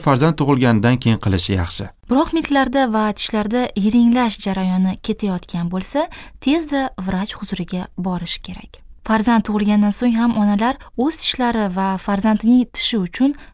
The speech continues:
Speaker 2: qayg'urishda davom etadi. Suv tishlaridan so'ng chiqqan doimiy tishlarning qiyshiq chiqishi, bu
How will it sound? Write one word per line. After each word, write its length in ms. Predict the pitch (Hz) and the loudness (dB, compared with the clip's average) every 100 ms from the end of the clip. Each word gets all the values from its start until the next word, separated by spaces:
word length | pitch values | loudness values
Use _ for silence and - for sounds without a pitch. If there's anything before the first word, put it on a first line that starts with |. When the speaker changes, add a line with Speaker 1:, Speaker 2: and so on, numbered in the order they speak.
| - 277 | -6 -2
Speaker 2:
qayg'urishda 600 | 294 240 196 - - 185 - 190 | 0 0 -2 -4 -6 -8 -8 -4
davom 320 | 208 185 175 170 | -2 -2 -2 -4
etadi. 320 | 175 185 208 - - - - | -8 -14 -16 -18 -20 -20 -2
Suv 120 | 285 - | -2 0
tishlaridan 500 | - 247 233 233 262 - | 0 2 2 2 2 2
so'ng 160 | 277 262 | 0 0
chiqqan 420 | - - 262 240 196 | -4 0 4 4 4
doimiy 440 | 214 226 247 240 170 - - | 2 4 6 6 2 -4 -10
tishlarning 520 | - 202 185 180 180 - - | -6 -2 0 0 -2 -4 -2
qiyshiq 340 | 240 220 214 - | -2 0 -4 -6
chiqishi, 400 | - - - 175 180 - - | -10 -10 -8 -6 -8 -12 -6
bu 80 | 190 | 0